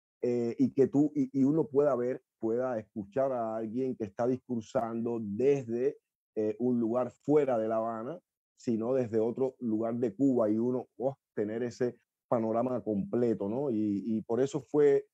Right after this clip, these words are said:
también muy interesante escuchar lo que, lo que quería, eh, lo que compartió Javier L. Mora con nosotros. Y parecido a esto, eh, me, nos sucedió con el último invitado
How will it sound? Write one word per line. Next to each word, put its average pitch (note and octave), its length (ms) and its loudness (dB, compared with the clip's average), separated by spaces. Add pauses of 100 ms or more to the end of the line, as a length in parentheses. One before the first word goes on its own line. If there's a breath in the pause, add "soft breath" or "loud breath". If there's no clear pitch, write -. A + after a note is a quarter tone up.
(240)
también A#2+ 440 2
muy B2 200 0
interesante A2+ 840 -2
escuchar G2+ 720 -4 (240)
lo A2+ 320 0
que, G2+ 380 -2
lo G2+ 120 -2
que G#2 140 -6
quería, G#2+ 720 -2
eh, F#2+ 300 -6
lo G#2 100 -4
que G#2+ 120 -10
compartió A2+ 640 2 (200)
Javier A#2 400 0
L. A#2 160 -2
Mora A#2+ 240 -2
con A#2 140 -4
nosotros. A#2+ 520 -2 (420)
Y D#3 120 4
parecido D#3 800 4 (200)
a A#2+ 200 0
esto, D3+ 600 -2
eh, B2 460 0
me, A#2 400 -2
nos A#2+ 180 -4
sucedió C3 680 4 (420)
con F3 280 4
el B2+ 100 4
último D3 380 4
invitado D3+ 720 4